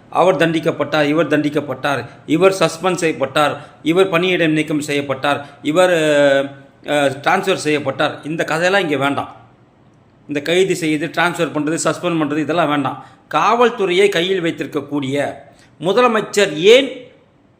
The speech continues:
இதற்கு பொறுப்பேற்று ராஜினாமா செய்யவில்லை என்பதுதான் மக்களின் கேள்வி. இன்னைக்கு ஹைகோர்ட்டும் அதான் கேட்ட-, மதுரை ஹைகோர்ட் என்ன கேட்டிருக்காங்கன்னா, இன்னைக்கு அவங்களும் அதுதான் கேட்டிருக்காங்க. சும்மா இந்த எஸ் பியை மாத்துறேன், இந்த இன்ஸ்பெக்டரை மாத்துறேன், எஸ் ஐயை மாத்துறேன்,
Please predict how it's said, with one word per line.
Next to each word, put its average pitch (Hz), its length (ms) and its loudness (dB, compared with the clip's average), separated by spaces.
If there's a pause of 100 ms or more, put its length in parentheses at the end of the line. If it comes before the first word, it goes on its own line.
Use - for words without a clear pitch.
இதற்கு 196 340 0
பொறுப்பேற்று 202 520 0
ராஜினாமா 165 480 -2
செய்யவில்லை 143 460 -4
என்பதுதான் 156 400 -2
மக்களின் 160 460 -4
கேள்வி. 117 360 -14 (240)
இன்னைக்கு 175 260 -6
ஹைகோர்ட்டும் 226 500 0
அதான் 190 160 -2
கேட்ட-, 151 160 -4
மதுரை 208 360 0
ஹைகோர்ட் 202 200 -2
என்ன 180 180 -4
கேட்டிருக்காங்கன்னா, 151 920 -6 (200)
இன்னைக்கு 190 200 -6
அவங்களும் 220 280 0
அதுதான் 220 220 -2
கேட்டிருக்காங்க. 156 500 -4 (200)
சும்மா 214 300 -2
இந்த 196 140 0
எஸ் 196 260 0
பியை 220 100 -2
மாத்துறேன், 175 500 -4
இந்த 160 260 -2
இன்ஸ்பெக்டரை 165 440 -6
மாத்துறேன், 156 380 -4 (200)
எஸ் 175 220 -4
ஐயை 196 220 0
மாத்துறேன், 156 380 -4